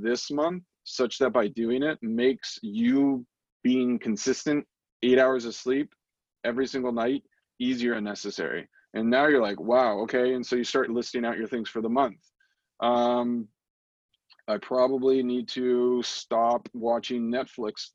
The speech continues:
you know, before I go to bed potentially, or set up some sort of, you know, system that it just cuts it off and I can't watch anything after a specific period of time." 'Cause usually that might be, "Oh, just one more episode, one more episode."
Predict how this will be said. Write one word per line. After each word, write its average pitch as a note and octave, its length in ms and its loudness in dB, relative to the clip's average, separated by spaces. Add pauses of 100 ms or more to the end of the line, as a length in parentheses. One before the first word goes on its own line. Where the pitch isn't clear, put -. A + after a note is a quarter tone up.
(120)
you A#2+ 160 -2
know, A2 120 -4
before A2+ 360 0
I - 20 4
go A2 160 2
to G#2+ 60 2
bed A#2 280 2
potentially, A2+ 640 0
or A2+ 300 4
set A#2 260 2
up A#2 140 2
some A#2+ 220 -2
sort B2 300 2
of, A#2 240 0 (560)
you A#2+ 160 2
know, A2 120 0
system B2+ 540 0
that A2 140 2
it G#2+ 140 0
just A2+ 200 -2
cuts - 260 -2
it A#2 80 4
off A#2 200 6
and A#2 80 -6
I A2 60 -6
can't G#2+ 260 -8
watch A2+ 220 -2
anything A2+ 360 -6
after G#2 280 -8
a G#2 40 -4
specific G#2+ 460 -10
period G#2+ 200 -2
of G2+ 80 -6
time." C3 220 0
'Cause A2 220 -2
usually C3 480 4 (320)
that B2 160 2
might B2+ 180 -2
be, B2 180 -2 (260)
"Oh, C3 180 2
just B2 180 -10
one C3+ 120 -4
more B2+ 120 -2
episode, A2 380 -6
one A#2+ 160 -4
more A#2+ 140 -4
episode." F#2+ 480 -8